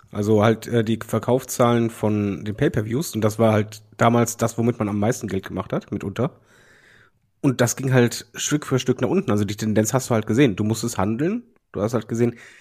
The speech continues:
ich würd's halt vergleichen ein bisschen mit einer Serie, wo du einfach, äh, so ein großes Highlight hast, darauf fieberst du hin. Und dann hast du dieses Highlight, aber die Serie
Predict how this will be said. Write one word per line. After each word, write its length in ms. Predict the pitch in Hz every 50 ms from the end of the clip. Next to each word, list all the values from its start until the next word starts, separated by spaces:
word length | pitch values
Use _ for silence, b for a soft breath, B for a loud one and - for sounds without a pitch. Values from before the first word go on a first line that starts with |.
| B B B B B B B B B _
ich 260 | - - 147 147 147
würd's 140 | 165 214 -
halt 100 | 185 -
vergleichen 340 | - 139 123 139 180 - 156
ein 20 |
bisschen 200 | 143 - - 147
mit 100 | 143 143
einer 100 | 131 120
Serie, 420 | 117 127 135 139 117 104 98 92 92 98
wo 100 | 101 107
du 60 | 113
einfach, 440 | 90 117 117 - 123 117 120 - -
äh, 420 | - 123 120 117 117 110 107 113 - - _
so 160 | - 92 110 127
ein 140 | 117 110
großes 420 | - - 151 185 202 185 143 - -
Highlight 440 | 127 156 185 165 131 120 - - -
hast, 200 | 170 - - 113
darauf 180 | 113 120 -
fieberst 380 | - - - 160 147 127 - -
du 60 | 113
hin. 340 | 135 147 131 135 - b b b b b b b b b b _ _ _
Und 60 | 101
dann 140 | 113 110 -
hast 220 | 170 185 - -
du 40 | 147
dieses 280 | 131 123 117 101 - -
Highlight, 340 | 107 104 107 113 135 165 -
aber 100 | 123 120
die 80 | 113
Serie 440 | 104 117 127 127 143 147 147 147